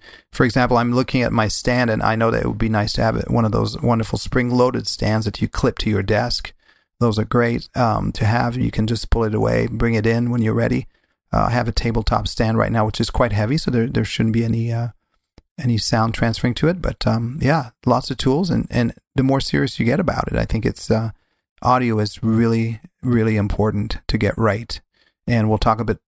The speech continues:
about it a bit more when we talk about editing. There's a couple tips I wanna share about that. But yeah, audio is,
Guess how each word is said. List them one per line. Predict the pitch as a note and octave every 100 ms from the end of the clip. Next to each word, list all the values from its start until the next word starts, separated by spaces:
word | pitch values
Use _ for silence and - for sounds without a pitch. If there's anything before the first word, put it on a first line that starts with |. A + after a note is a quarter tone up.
| -
about | A#2 A2+
it | A2
a |
bit | G#2 G2+
more | A2 A2+
when | A2+ A2
we | A2
talk | - G#2+ A2
about | G#2+
editing. | A#2+ C3+ B2 G2+ G#2+
There's | A2 G#2
a | -
couple | A#2 -
tips | - B2+ -
I | A#2
wanna | A2+ A2+
share | - A#2+
about | G#2+ A#2
that. | C3 B2+ -
But | A2
yeah, | - A#2
audio | A2 A2+ A2+
is, | A2+ -